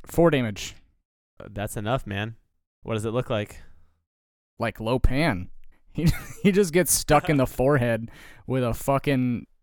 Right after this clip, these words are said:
Speaker 1: uh, short sword that's been crafted into this weird thing now. While he's tug-of-warring with Omid, his, he's, he only looks over just too late and just right between the eyes, and he falls back stiff as a board.
Speaker 2: Fuck yeah.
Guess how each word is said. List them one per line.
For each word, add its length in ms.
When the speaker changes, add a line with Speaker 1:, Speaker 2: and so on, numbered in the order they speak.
Speaker 1:
uh, 300
short 340
sword 380
that's 180
been 160
crafted 440
into 200
this 140
weird 580
thing 380
now. 340
While 140
he's 260
tug-of-warring 840
with 160
Omid, 400
his, 220
he's, 220
he 180
only 260
looks 280
over 240
just 480
too 240
late 340
and 180
just 240
right 220
between 280
the 120
eyes, 320
and 100
he 160
falls 400
back 260
stiff 300
as 100
a 60
board. 340
Speaker 2:
Fuck 400
yeah. 280